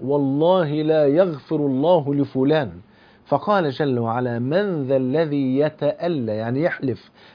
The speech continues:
"من ذا الذي يتألى علي ألا أغفر لفلان؟ قد غفرت له وأحبطت عملك". ليه؟ لأنه دخل في منطقة مش بتاعته، دي بتاعت ربنا. ما ينفعش إن أنا أحلف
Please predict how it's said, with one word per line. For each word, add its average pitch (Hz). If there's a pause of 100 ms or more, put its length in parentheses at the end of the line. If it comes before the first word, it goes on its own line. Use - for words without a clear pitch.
"من 196
ذا 160
الذي 160
يتألى 156
علي 127 (120)
ألا 196
أغفر 151
لفلان؟ 147 (340)
قد 196
غفرت 185
له 196
وأحبطت 135
عملك". 104 (240)
ليه؟ 175
لأنه 185
دخل 214
في 185
منطقة 175
مش 180
بتاعته، 160 (300)
دي 131
بتاعت 180
ربنا. 143 (280)
ما 143
ينفعش 170
إن 175
أنا 185
أحلف 214